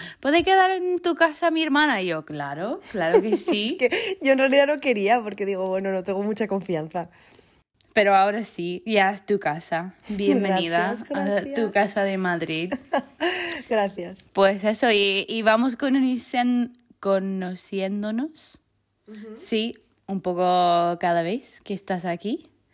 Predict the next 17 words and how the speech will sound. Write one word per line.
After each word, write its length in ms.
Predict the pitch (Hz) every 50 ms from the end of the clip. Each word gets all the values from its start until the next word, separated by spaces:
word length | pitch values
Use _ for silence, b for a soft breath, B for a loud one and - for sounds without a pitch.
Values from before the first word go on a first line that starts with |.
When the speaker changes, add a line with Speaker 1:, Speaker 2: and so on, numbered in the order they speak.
| B B B B B B B B B - -
Speaker 1:
Y 760 | 220 208 208 208 202 202 202 196 196 196 196 196 196 196 - _ _ _ _ _ _ _ _ _ _ _ _ _ _ _ _ _ _ -
pues 280 | - 214 202 - - _ _ _ - _ _ _ _ -
volvemos 480 | 226 262 262 254 285 302 302 302 269 -
por 200 | - 214 196 185
qué 200 | - 170 156 160
estás 340 | 165 - - - 160 -
aquí. 380 | 185 175 - - 180 175 180 -
Empezamos 580 | - 220 220 202 233 220 - 254 247 262 262 240
primero 760 | - 240 247 233 226 226 226 233 233 240 233 226 220 214 - B B B B B B B B B B
porque 380 | - 220 226 226 208 220 220 214
me 120 | 214 214 208
gusta 280 | 233 240 233 - 262 240
siempre 800 | - - 233 226 240 240 240 240 240 233 226 220 214 208 202 208
escuchar 480 | 208 - - 226 208 - 214 202 202
un 120 | 202 202 190
poco 360 | - 208 202 196 - 214 214
de, 760 | 202 196 185 185 185 185 180 180 180 175 175 170 170 - -